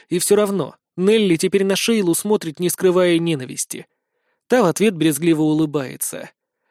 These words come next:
"Отличное у нас союзное войско, в общем и целом. Просто замечательное". Выслушав всех и подчеркнув для себя много интересных моментов, я предлагаю свой вариант, манипулируя указкой по карте.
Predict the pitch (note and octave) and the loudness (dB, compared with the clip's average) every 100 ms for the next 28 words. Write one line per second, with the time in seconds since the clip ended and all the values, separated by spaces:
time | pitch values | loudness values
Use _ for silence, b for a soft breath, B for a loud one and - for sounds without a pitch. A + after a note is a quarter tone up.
0 | _ _ F3+ G3 G3+ A#3+ - A3+ A3 A3 | _ _ -2 2 0 0 2 4 6 6
1 | A#3+ A#3 - A3+ A#3+ G#3+ A3 G3+ C4 B3+ | 4 2 0 2 2 2 2 4 4 2
2 | - - _ - E3+ - D3+ E3 - C#3+ | -4 -14 _ -2 -2 -2 -6 -4 -4 -6
3 | C3 F3 _ _ _ _ G#3 E4 E4+ - | -6 -18 _ _ _ _ 2 4 4 4
4 | D4+ C4+ B3+ - G3 C#3 C3 C3+ - F3 | 2 4 2 2 0 0 -8 -10 -14 -20
5 | _ _ _ _ _ _ E3+ F3+ E3 D3+ | _ _ _ _ _ _ 2 2 2 0
6 | F3 - G#3 F3+ - G3+ F#3+ - A3 G3+ | -2 -2 0 0 -2 -2 0 0 -2 2
7 | G#3+ F#3 F#3 G#3 F#3+ F#3 F#3+ F#3 F3 E3+ | 0 2 0 2 2 2 2 2 2 2
8 | F#3 F3+ D#3 E3 F#3+ A3 C#4+ G3 C3 - | 0 0 0 -4 -2 0 0 -2 -10 -18
9 | b b E3 G#3+ G3 F3+ E3+ E3+ F3+ E3 | b b -2 0 2 2 2 2 2 2
10 | E3 D#3 C#3 D3 C#3+ - - - _ _ | 2 2 0 -4 -8 -12 -20 -20 _ _
11 | G3 G3 F#3 F3 D#3+ D#3 D3+ D3+ F#3 - | -2 2 2 2 2 2 0 0 -2 -2
12 | C#3 - - C3+ - - | -4 -6 -8 -10 -12 -18